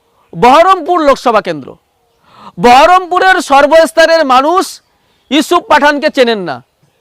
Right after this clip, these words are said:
যারা শিক্ষিত, সোশ্যাল মিডিয়ায় যারা চর্চা করেন, যারা খেলা নিয়ে চর্চা করেন, ইউসুফ পাঠানকে চেনেন, কিন্তু সর্বস্তরের মানুষ, গ্রাম বাংলার মানুষ সবাই ইউসুফ পাঠানকে চেনেন না।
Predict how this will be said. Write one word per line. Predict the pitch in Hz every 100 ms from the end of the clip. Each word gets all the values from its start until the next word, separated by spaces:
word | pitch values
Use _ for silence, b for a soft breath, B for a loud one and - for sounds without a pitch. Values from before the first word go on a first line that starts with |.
| _ _
যারা | - 254
শিক্ষিত, | 285 277 - 269
সোশ্যাল | 277 262 247 262 262
মিডিয়ায় | 254 247 262 262 254
যারা | 208 247 254 247
চর্চা | 247 226 254
করেন, | 240 247 254
যারা | 226 240
খেলা | 233 240
নিয়ে | 240 233
চর্চা | 226 240
করেন, | 233 262
ইউসুফ | 277 262
পাঠানকে | 220 254 233 233
চেনেন, | 220 190 202 254 - 302 B
কিন্তু | 269 311
সর্বস্তরের | 269 294 320 381 - 349 349 320
মানুষ, | 240 254 247 190 _ -
গ্রাম | 185 269 277
বাংলার | 262 262 262
মানুষ | 247 277
সবাই | 247 233 220
ইউসুফ | 190 240
পাঠানকে | 214 214 202 208 240
চেনেন | 202 170 143
না। | 127